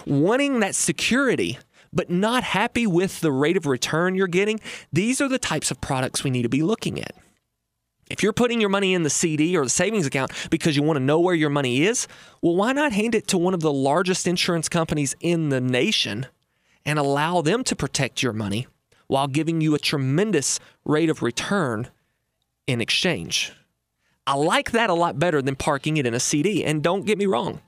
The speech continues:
we can put money in C Ds. We do it all the time. But C Ds only have a specific niche, and that's for money that needs to be liquid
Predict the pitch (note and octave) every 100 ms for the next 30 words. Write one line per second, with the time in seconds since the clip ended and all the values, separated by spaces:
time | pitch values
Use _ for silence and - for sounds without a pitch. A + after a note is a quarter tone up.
0 | - D3 E3 F#3 - F3+ F#3 - E3+ F#3+
1 | F#3+ - G3 G3 G#3+ F#3+ C3 D3 C3 D#3+
2 | D#3+ - _ B2+ D3+ D#3 - F3+ A#2 D#2+
3 | - _ _ _ _ _ - F3 - F#3+
4 | F#3+ G#3+ G#3+ - _ D3+ F3 A3+ A#3+ B3
5 | B3 - _ _ _ _ _ F#3+ G#3 G3
6 | D3+ - - D3 - G#3 - G3+ - -
7 | _ _ _ _ _ - C#3+ D#3+ - -
8 | - - - _ _ _ _ _ - B2+
9 | F3+ - G#3+ F#3+ G3 E3+ C3+ D#3 D#3+ -
10 | D3 C#3 B2+ D#3+ - A#3+